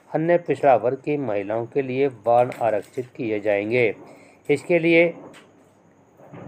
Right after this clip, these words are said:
इसके बाद इसी वर्ग के पुरुषों के लिए श्रेणीवार वार्ड आरक्षित होंगे।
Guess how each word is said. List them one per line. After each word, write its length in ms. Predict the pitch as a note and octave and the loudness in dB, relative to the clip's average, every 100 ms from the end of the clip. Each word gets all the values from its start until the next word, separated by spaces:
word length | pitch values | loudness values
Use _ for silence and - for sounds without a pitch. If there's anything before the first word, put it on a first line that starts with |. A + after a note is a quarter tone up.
| - - - - - - - | -18 -20 -20 -20 -20 -8 -6
इसके 260 | C3+ F3+ | 0 2
बाद 300 | D#3 D#3 E3 | 6 6 6
इसी 260 | C#3 A#2+ C#3+ | 2 -2 -2
वर्ग 240 | G#2+ C3 C#3 | 2 2 4
के 160 | D3 | 2
पुरुषों 420 | D3 A#2+ G#2 - A2 | 2 0 -6 -6 -6
के 120 | A#2+ | -6
लिए 260 | B2 B2 C#3 | -2 0 0
श्रेणीवार 760 | - G#2+ G#2 G#2 G2+ G#2+ C3 - - - - - _ _ | -2 -4 -4 -2 2 2 2 -2 -20 -20 -20 -20 _ _
वार्ड 320 | A2+ B2 D3 D3 | -2 6 6 6
आरक्षित 580 | B2 A2 G2 - C#3+ | 0 -2 -2 -6 -4
होंगे। 340 | C3+ C#3 C#3 | -2 -2 -2